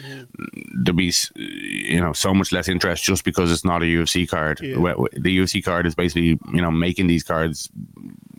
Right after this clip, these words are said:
Speaker 2: uh, an option for people to watch just those letters,
Speaker 1: Yeah.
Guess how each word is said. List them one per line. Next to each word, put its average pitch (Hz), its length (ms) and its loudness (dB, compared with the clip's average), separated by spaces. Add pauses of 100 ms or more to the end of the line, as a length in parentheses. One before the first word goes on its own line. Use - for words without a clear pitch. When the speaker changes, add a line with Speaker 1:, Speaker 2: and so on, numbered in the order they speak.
(380)
Speaker 2:
uh, - 40 0
an 78 420 0
option 85 300 2
for 78 80 4
people 85 220 4
to 80 40 2
watch 80 300 0
just 90 180 0
those 85 160 2
letters, 85 480 -2 (160)
Speaker 1:
Yeah. 131 240 -4